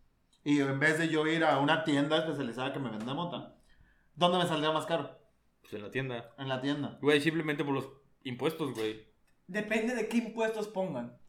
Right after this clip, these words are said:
Speaker 3: Porque
Speaker 1: Eso
Speaker 3: seguro,
Speaker 1: también.
Speaker 3: a como,
Speaker 2: Güey,
Speaker 3: a
Speaker 2: no,
Speaker 3: como
Speaker 2: no,
Speaker 3: en
Speaker 2: no.
Speaker 3: México lo hacemos tan mal
Speaker 2: Güey, no,
Speaker 3: que
Speaker 2: no, no,
Speaker 3: cualquier
Speaker 2: no,
Speaker 3: pendejo
Speaker 2: no, no es
Speaker 3: pueda
Speaker 2: que esté
Speaker 3: vender.
Speaker 2: mal, güey. O sea, no, no, no, no, no, a ver, a ver, a ver.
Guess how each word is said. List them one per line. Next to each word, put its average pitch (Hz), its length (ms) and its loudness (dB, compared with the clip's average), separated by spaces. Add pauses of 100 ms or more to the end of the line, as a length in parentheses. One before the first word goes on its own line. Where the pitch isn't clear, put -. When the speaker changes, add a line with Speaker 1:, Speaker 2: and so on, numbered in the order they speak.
(120)
Speaker 3:
Porque 220 220 2
Speaker 1:
Eso - 80 2
Speaker 3:
seguro, 311 240 6
Speaker 1:
también. 143 280 4
Speaker 3:
a - 120 6
como, 190 120 12
Speaker 2:
Güey, 175 120 12
Speaker 3:
a 165 40 8
Speaker 2:
no, 147 100 6
Speaker 3:
como 190 160 12
Speaker 2:
no, 175 180 12
Speaker 3:
en 294 80 8
Speaker 2:
no. 311 60 8
Speaker 3:
México 311 300 6
lo 247 100 6
hacemos 285 520 4
tan 220 340 6
mal 202 100 10 (100)
Speaker 2:
Güey, - 100 6 (180)
no, 190 120 10
Speaker 3:
que 202 40 8
Speaker 2:
no, - 0 -
no, 196 120 6
Speaker 3:
cualquier 214 320 8
Speaker 2:
no, - 60 0
Speaker 3:
pendejo 262 240 10
Speaker 2:
no, 277 80 8
no 240 60 12
es - 40 8
Speaker 3:
pueda 254 160 8
Speaker 2:
que 233 60 8
esté 233 120 8
Speaker 3:
vender. 208 240 4
Speaker 2:
mal, 175 100 0
güey. 143 220 -4
O 160 100 2
sea, 131 280 -8 (500)
no, 147 180 0
no, 127 200 -2
no, 110 120 -6
no, 95 140 -10
no, 78 60 -16
a 82 40 -12
ver, 87 160 -12
a - 40 -20
ver, - 160 -20
a - 40 -18
ver. - 120 -20